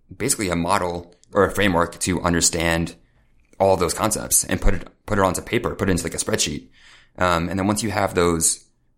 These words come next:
drivers and levers and inputs understood and outputs understood, you can then try new things. You can try different product launches. You can try different A B tests. You can try different marketing tactics or growth tactics.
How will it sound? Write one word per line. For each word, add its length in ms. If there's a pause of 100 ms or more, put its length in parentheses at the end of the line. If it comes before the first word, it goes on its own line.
(140)
drivers 400
and 120
levers 360
and 100
inputs 480
understood 720 (400)
and 100
outputs 300
understood, 360
you 60
can 120
then 420 (320)
try 200
new 160
things. 360
You 60
can 80
try 280
different 440 (500)
product 420
launches. 560
You 40
can 100
try 180
different 280
A 60
B 100
tests. 380
You 60
can 80
try 160
different 300
marketing 340
tactics 400
or 60
growth 240
tactics. 580